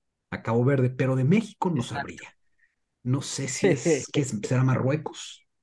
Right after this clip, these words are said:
Speaker 1: ¿Será Ghana?
Speaker 2: No, yo creo que ahora que abramos Senegal, se
Speaker 1: Ah.
Speaker 2: hará una redistribución de las, de las concurrencias y muy probablemente Cabo Verde quede en Senegal.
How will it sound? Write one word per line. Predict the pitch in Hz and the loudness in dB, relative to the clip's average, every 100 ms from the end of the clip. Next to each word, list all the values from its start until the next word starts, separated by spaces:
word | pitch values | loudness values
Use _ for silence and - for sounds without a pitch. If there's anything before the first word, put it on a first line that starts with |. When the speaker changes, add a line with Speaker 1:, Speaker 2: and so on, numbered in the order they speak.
| _ _ _ _ _ _ _ _ _ _ _ _ | _ _ _ _ _ _ _ _ _ _ _ _
Speaker 1:
¿Será | _ 117 113 | _ -4 -2
Ghana? | 113 120 156 | -2 0 0
Speaker 2:
No, | - 127 - | 0 -2 -6
yo | - 180 | -2 0
creo | 262 302 | 2 0
que | - 151 117 - _ _ _ | 2 2 0 -8 _ _ _
ahora | 117 135 151 147 | -2 0 0 0
que | 127 113 _ | -2 -4 _
abramos | 117 120 131 135 | -4 -2 0 -2
Senegal, | - 117 120 120 147 180 - _ _ _ | 0 0 0 0 -2 -4 -12 _ _ _
se | - 120 104 | -6 -2 -2
Speaker 1:
Ah. | 107 | -2
Speaker 2:
hará | 113 | -2
una | 113 120 107 | -4 -4 -6
redistribución | 120 110 107 104 98 - 110 107 104 127 117 117 | -6 -4 -2 -4 -6 -8 -8 -6 -4 -2 -2 -2
de | 117 | -2
las, | 107 101 92 - - | -2 -2 -4 -10 -6
de | 110 | -2
las | 101 98 | -2 -2
concurrencias | 139 113 143 147 175 147 170 143 | -2 -2 0 2 2 0 0 0
y | |
muy | 113 104 | -2 -2
probablemente | 120 107 104 104 101 101 98 107 | -2 0 0 -2 -2 -4 -4 -6
Cabo | 107 101 101 | -4 -4 -2
Verde | 107 104 104 | -2 -4 -6
quede | - 95 92 92 | -6 -6 -4 -4
en | 90 | -6
Senegal. | - 123 151 180 107 | -4 -2 0 -2 -4